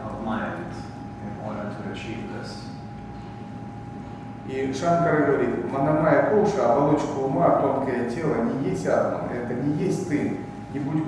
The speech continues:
Speaker 2: глупым, не привязывайся к этому, не придавай значения все, что есть в тонком теле".
Speaker 1: And Shankara says that Manamaya kosha, the shell of the mind,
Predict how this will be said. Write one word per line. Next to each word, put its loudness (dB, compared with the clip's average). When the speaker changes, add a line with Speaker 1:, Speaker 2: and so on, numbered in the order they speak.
Speaker 2:
глупым, 0
не 0
привязывайся 2
к -4
этому, 0
не -4
придавай 2
значения 2
все, 0
что -2
есть 2
в -4
тонком -2
теле". -6
Speaker 1:
And -2
Shankara -2
says -2
that -4
Manamaya 0
kosha, 0
the -4
shell 0
of -2
the -4
mind, -2